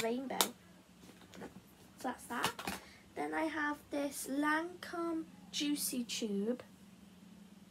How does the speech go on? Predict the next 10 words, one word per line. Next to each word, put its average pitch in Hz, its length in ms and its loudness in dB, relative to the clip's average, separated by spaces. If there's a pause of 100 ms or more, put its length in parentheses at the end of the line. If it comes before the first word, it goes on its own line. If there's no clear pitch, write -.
(460)
in 240 720 4
the 247 80 2
shade 240 480 4
Marshmallow 269 960 4
Electro. 240 760 2
So - 120 -6
it's - 160 -6
like 220 380 -2
pink 247 320 -2
glitter. 254 500 2